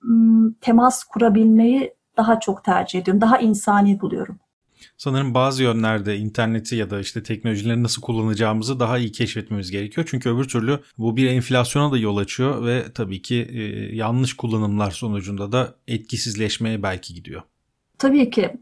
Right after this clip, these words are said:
Speaker 1: Bir de çok fazla, e, gözden kaçırma tehlikesi oluyor. E, çok fazla etkinlik var. E, bir süre sonra hatta, e, bir, e, bıkkınlık da verebiliyor.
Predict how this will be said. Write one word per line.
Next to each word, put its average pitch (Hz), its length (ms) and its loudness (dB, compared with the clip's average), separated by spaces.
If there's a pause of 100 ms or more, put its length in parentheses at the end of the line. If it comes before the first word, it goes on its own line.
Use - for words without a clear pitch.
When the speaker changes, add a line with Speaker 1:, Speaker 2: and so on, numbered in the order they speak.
(160)
Speaker 1:
Bir 262 220 2
de 311 140 2
çok 330 260 2
fazla, 254 920 4
e, 226 380 2 (200)
gözden 233 680 6
kaçırma 233 720 4 (100)
tehlikesi 190 600 0
oluyor. 196 380 2 (240)
E, 214 180 2
çok 285 240 0
fazla 208 320 4
etkinlik 196 600 0
var. - 460 0
E, 214 320 2
bir 233 40 2
süre 254 260 4
sonra 262 320 4
hatta, 254 600 4
e, 226 240 2
bir, 240 380 2
e, 214 380 0 (340)
bıkkınlık 262 560 4
da 202 140 0
verebiliyor. 185 560 0